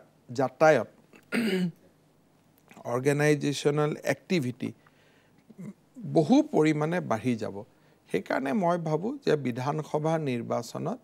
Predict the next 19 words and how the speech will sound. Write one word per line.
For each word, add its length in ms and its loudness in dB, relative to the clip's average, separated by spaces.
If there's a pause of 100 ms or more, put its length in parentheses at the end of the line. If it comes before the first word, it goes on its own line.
(600)
বি 160 4
টি 240 0
চিৰ 340 2 (260)
চৈধ্যটা 720 0
ছিট 260 -12 (640)
বা 180 2
বাৰটা 600 6
মেইন 400 4
ছিট, 280 -8 (640)
য'ত 220 6 (120)
বিজেপি 480 2
এটাও 400 6
নাছিল, 420 -4 (800)
তাত 200 6 (460)
আমি 260 -2 (340)
প্ৰতিদ্বন্দ্বিতা 760 -2
কৰিম 300 -2 (560)
আৰু 180 6
হয়তো 260 6